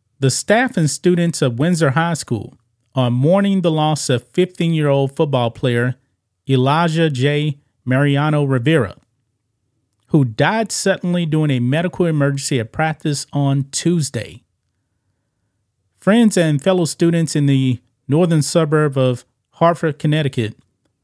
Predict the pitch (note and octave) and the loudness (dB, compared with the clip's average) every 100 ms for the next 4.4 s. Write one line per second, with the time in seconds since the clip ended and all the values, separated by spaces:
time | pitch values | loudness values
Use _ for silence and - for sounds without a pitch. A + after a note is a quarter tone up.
0 | _ - D3 C#3+ C3+ E3+ G3+ E3 C#3+ C#3 | _ 0 2 2 2 2 2 2 0 0
1 | C#3 C3 A2+ A2+ E3+ E3+ D#3+ C#3+ C3 C3+ | 0 -2 -2 -4 -4 -2 -2 0 2 0
2 | C3+ C#3 A#2+ G#2+ G2+ B2 E3 D#3 D#3+ D3 | -2 -4 -2 -2 -2 0 0 0 -2 -4
3 | _ _ _ _ _ - B2 A2 B2+ A2+ | _ _ _ _ _ -6 -4 -2 -2 -4
4 | G#2 - A2+ - | -4 -6 -8 -8